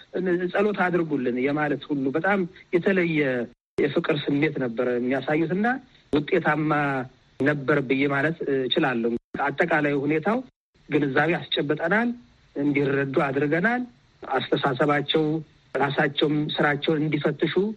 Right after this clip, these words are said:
በደንብ አድርገን ነግረናል። በመንግስት አካባቢ አንዳንድ የሚወሰኑ ውሳኔዎች ቆም እየተባለ እንዲጤኑ ግራና ቀኙን ማየት እንዲችሉ ለዚህ ነው እንግዲህ ሚዛናዊ ሚዛናዊ እያልን በየቦታው የሚነሳው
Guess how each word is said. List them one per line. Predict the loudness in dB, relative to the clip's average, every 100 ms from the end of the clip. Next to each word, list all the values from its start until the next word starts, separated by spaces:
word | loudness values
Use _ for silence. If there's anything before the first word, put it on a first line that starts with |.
| -10 _ _
በደንብ | 0 0 2
አድርገን | 0 0 0 0
ነግረናል። | 0 0 0 -4 -8 _ _ _ -6
በመንግስት | -2 0 0 0
አካባቢ | -2 0 0 2 2 0 -4 -4
አንዳንድ | -2 0 0 2
የሚወሰኑ | 0 0 -2 0 0
ውሳኔዎች | 0 0 0 2 2 0 -8 _ _ _ -4
ቆም | 0 2 2
እየተባለ | 0 0 -2 0 0
እንዲጤኑ | 0 -2 -4 -2 0 2 0 -4 -12 _ -2
ግራና | 0 0 0 -2
ቀኙን | 0 0 0 0
ማየት | 2 0 0
እንዲችሉ | 0 0 0 2 2 0 -6 -12 -2
ለዚህ | 0 2 0
ነው | 0
እንግዲህ | 0 0
ሚዛናዊ | 0 0 0 0 0
ሚዛናዊ | 0 0 0 0
እያልን | 0 0 0
በየቦታው | 0 0 0 0
የሚነሳው | -2 0 -2 0